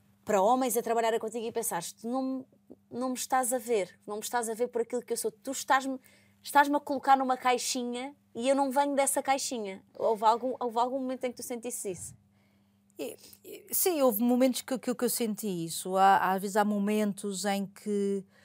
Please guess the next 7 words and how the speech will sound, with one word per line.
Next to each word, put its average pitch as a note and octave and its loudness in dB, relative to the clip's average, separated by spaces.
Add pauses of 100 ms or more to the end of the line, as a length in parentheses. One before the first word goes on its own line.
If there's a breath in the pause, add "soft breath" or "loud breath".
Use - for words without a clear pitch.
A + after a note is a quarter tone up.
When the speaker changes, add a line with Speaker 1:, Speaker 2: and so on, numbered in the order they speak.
(200 soft breath)
Speaker 2:
tu G#3+ -6
sentes G#3 2
que F#3+ -4
a F#3 0
tua G3+ 2
opinião, G3 -2 (280)
ah, F3+ -6